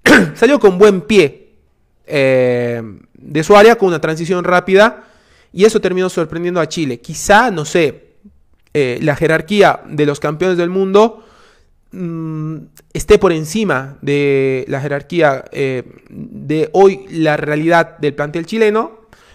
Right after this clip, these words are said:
pero no deja de ser una arma también que, un arma,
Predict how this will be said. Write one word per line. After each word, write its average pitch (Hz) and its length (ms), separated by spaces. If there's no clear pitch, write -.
pero 330 160
no 233 80
deja 214 180
de 180 60
ser 196 180
una 175 160
arma 170 200
también 165 340
que, 170 400
un 180 260
arma, 185 580